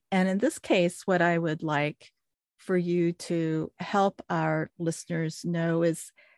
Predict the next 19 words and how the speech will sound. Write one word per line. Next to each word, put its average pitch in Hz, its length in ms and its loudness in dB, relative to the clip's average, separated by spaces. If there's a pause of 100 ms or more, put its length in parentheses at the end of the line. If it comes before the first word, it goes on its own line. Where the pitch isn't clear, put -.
(140)
how 370 440 2
can 254 240 4
they 208 140 4
become 180 460 0
more 175 300 0
involved 156 560 2
in 156 140 0
school? 147 640 -4 (480)
Even 277 220 8
if - 140 2
their 208 220 6
students 175 840 0
or 170 200 2
their 170 160 4
grandchildren 165 920 2
are 160 460 2
excelling 180 680 2
in 170 140 0
school, 147 580 -2